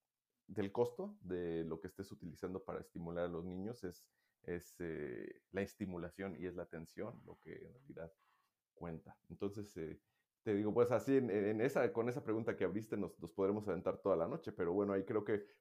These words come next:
podemos sintetizar un poco en cuanto a la, la, la niñez, pues, no solamente es el futuro, es el presente y es el pasado. Con eso quiero cerrar porque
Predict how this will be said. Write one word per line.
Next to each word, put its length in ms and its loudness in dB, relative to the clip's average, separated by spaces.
podemos 340 2
sintetizar 500 -2
un 100 0
poco 300 -2
en 60 -6
cuanto 360 -4
a 40 2
la, 240 0
la, 300 -6
la 360 -4
niñez, 420 -2
pues, 260 -10
no 120 -6
solamente 480 -2
es 120 -8
el 100 -8
futuro, 400 -6
es 100 -10
el 80 -6
presente 640 -8
y 160 -2
es 220 -4
el 160 -8
pasado. 640 -4
Con 180 -8
eso 300 -6
quiero 160 -4
cerrar 280 -8
porque 340 -10